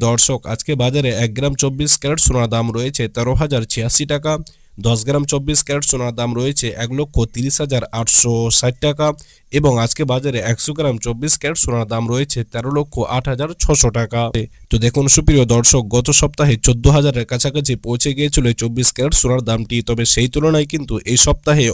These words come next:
অনেকটাই নিচে নেমে গিয়েছে। তো আসুন এবার আমরা সর্বশেষে আপনাদেরকে জানিয়ে দিই যে আজকে বাজারে আজ যদি এক ভরি আপনি বাইশ ক্যারেট সোনা কিনেন তাহলে কত টাকা পড়বে আপনার প্রতি ভরিতে। তো দেখুন সুপ্রিয়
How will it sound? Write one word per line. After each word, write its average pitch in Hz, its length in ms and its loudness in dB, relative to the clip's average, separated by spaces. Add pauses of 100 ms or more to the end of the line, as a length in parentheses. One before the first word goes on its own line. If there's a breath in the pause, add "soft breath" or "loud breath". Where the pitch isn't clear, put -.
অনেকটাই 131 400 0
নিচে 123 220 0
নেমে 120 280 2
গিয়েছে। 113 380 2 (1120)
তো - 100 6
আসুন 120 260 2 (160)
এবার 139 220 0
আমরা 147 140 0 (120)
সর্বশেষে 135 540 2
আপনাদেরকে 147 440 -2 (120)
জানিয়ে 131 260 2
দিই 123 300 -2
যে 120 80 0
আজকে 117 260 0
বাজারে 127 340 2 (120)
আজ 117 140 0 (120)
যদি 139 160 2 (100)
এক 120 120 0
ভরি 147 200 2
আপনি 143 200 0 (120)
বাইশ 113 240 2
ক্যারেট 143 240 -2 (100)
সোনা 139 220 2
কিনেন 135 340 0
তাহলে 120 180 2 (100)
কত 127 120 2 (120)
টাকা 123 160 0 (120)
পড়বে 135 260 0
আপনার 123 320 0
প্রতি 117 260 -2 (100)
ভরিতে। 117 380 0 (920)
তো 113 60 2 (100)
দেখুন 110 260 2
সুপ্রিয় 147 380 2